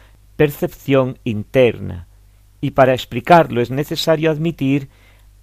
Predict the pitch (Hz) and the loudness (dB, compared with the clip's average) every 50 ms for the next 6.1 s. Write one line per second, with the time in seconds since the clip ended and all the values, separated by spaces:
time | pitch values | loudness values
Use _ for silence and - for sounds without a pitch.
0 | _ _ _ _ _ - 196 208 202 202 196 185 - - 190 - - 180 175 165 | _ _ _ _ _ 2 2 4 4 2 0 0 0 -4 -4 -2 -2 -4 -4 0
1 | - - 151 143 123 104 104 92 - - - - - _ _ _ _ _ _ _ | 4 6 6 6 4 2 -2 -4 -8 -12 -18 -20 -20 _ _ _ _ _ _ _
2 | _ _ _ _ _ _ _ _ 170 185 185 - 185 180 - - 180 175 170 165 | _ _ _ _ _ _ _ _ 2 2 2 2 -2 -4 0 0 2 2 2 2
3 | 165 175 170 160 143 127 120 - 110 104 98 - - - _ _ _ _ _ _ | 2 2 2 2 0 -4 -6 -6 -8 -8 -8 -10 -16 -20 _ _ _ _ _ _
4 | _ - - _ _ _ _ _ _ _ _ _ _ _ _ - _ - _ _ | _ -20 -20 _ _ _ _ _ _ _ _ _ _ _ _ -20 _ -20 _ _
5 | - 110 151 151 143 - - - - 214 226 226 220 202 - - 139 123 113 - | -8 -2 -2 -2 -2 -2 -6 -2 2 2 2 2 0 -4 -4 -4 -2 -2 -2 -6
6 | - - | -10 -18